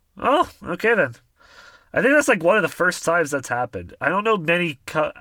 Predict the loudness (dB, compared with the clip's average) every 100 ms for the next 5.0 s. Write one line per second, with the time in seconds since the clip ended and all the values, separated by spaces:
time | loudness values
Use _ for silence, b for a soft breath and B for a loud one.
0 | -6 -2 2 4 4 4 0 0 -2 -2
1 | -16 -20 B B B B -8 0 4 6
2 | 6 4 6 6 6 4 4 4 4 2
3 | 2 2 2 0 4 4 4 2 2 2
4 | 2 2 0 0 0 0 -2 -2 -6 -10